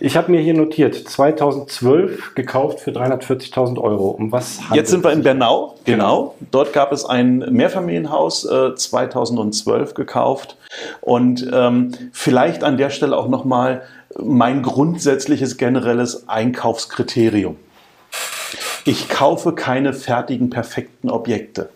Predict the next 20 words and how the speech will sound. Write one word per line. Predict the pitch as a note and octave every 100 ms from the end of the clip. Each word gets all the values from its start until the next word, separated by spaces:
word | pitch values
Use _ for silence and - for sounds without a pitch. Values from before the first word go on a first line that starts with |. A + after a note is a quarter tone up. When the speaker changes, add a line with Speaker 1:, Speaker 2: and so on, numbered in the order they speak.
| _ - -
Speaker 2:
weil | -
dann | A2
muss | C3+ C3+
ich | A#2
einen | A#2+
fertigen, | B2+ B2 B2 A#2+
perfekten | A#2+ - A#2+ - A2
Preis | - A2 A2 -
bezahlen | A2+ - G#2+ A2+ C#3+
und | D#3+ - - -
dann | A#2+
habe | A#2+ A#2
ich | A2
wenig | A2 A2 G#2+
Cashflow. | - G#2 - G#2 - - - -
Natürlich | C3 - - A3 -
hätte | D3 D#3+
das, | C3+ C#3
äh, | - -
rückblickend | C3+ C3 A#2+ A2+ E3 - - D3+ D#3+ G3 G3+